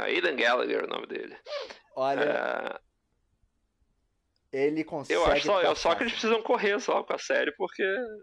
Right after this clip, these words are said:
Speaker 1: esse moleque vai crescer e vai ficar difícil depois. <laughs>
Speaker 2: Mas ele pode envelhecer um pouco na série, ele não parou de envelhecer, ele só tá novo. Mas ele só não tem sessenta anos, ele vai demorar até chegar a ter, ter cara de sessenta anos.
Speaker 1: <laughs>
Speaker 2: Ele ainda tem um bom tempo.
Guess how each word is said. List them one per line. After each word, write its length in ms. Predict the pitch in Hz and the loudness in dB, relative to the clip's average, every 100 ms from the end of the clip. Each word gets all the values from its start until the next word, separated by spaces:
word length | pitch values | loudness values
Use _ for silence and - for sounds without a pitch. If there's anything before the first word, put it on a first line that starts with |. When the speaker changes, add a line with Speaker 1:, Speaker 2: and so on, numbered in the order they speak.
| - - | -18 -16
Speaker 1:
esse 200 | - - | -14 -2
moleque 240 | 131 135 | -2 0
vai 80 | 143 | 0
crescer 520 | - 151 - 139 131 | 0 -2 0 0 2
e 40 | 156 | 2
vai 100 | 165 | -2
ficar 180 | - 202 | -4 -4
difícil 380 | - 220 - 190 | -4 -6 -6 -8
depois. 280 | - - - | -6 -8 -4
<laughs> 340 | - - - | -4 -4 -4
Speaker 2:
Mas 180 | - 160 | 0 2
ele 120 | 160 | 0
pode 260 | - 180 302 | 0 0 2
envelhecer 400 | 269 202 156 180 | 0 0 0 -4
um 60 | 151 | -6
pouco 320 | 151 135 120 | -4 -4 -4
na 80 | 107 | -8
série, 240 | 107 101 | -6 -6
ele 80 | 107 | -6
não 100 | 151 | -6
parou 320 | - 170 135 | -2 0 0
de 80 | 120 | -4
envelhecer, 540 | 113 107 104 - 90 | -6 -6 -6 -10 -14
ele 120 | 87 90 | -14 -8
só 160 | 135 | -8
tá 400 | - 120 135 226 - | -4 -4 -4 -6 -10
novo. 400 | 415 220 135 107 - _ - | -2 -2 -2 -10 -20 _ -8
Mas 180 | 123 | -4
ele 120 | 113 110 | -4 -6
só 120 | 139 | -8
não 80 | 151 | -8
tem 140 | 190 | -8
sessenta 460 | 247 302 220 220 247 | -8 -6 -6 -4 -4
anos, 160 | 151 | -2
ele 80 | 127 | -4
vai 100 | 156 | -4
demorar 300 | 302 277 214 | 0 2 2
até 160 | 196 180 | 2 -2
chegar 260 | 160 143 | -4 -4
a 40 | 135 | -4
ter, 100 | - - | -8 -8
ter 120 | 160 | -6
cara 200 | 147 135 | -2 -4
de 60 | 123 | -6
sessenta 380 | 156 - 127 120 | -10 -8 -8 -6
anos. 320 | 104 95 - - | -6 -6 -8 -4
Speaker 1:
<laughs> 1400 | 139 - - - _ - - - - _ - 175 165 139 | -4 -4 -8 -10 _ -20 -20 -20 -20 _ -20 _ -20 -4
Speaker 2:
Ele 100 | 151 | -2
ainda 180 | 151 196 | -2 0
tem 120 | 233 | 0
um 60 | 226 | 2
bom 200 | 208 175 | 0 0
tempo. 420 | 139 123 - | -4 -4 -8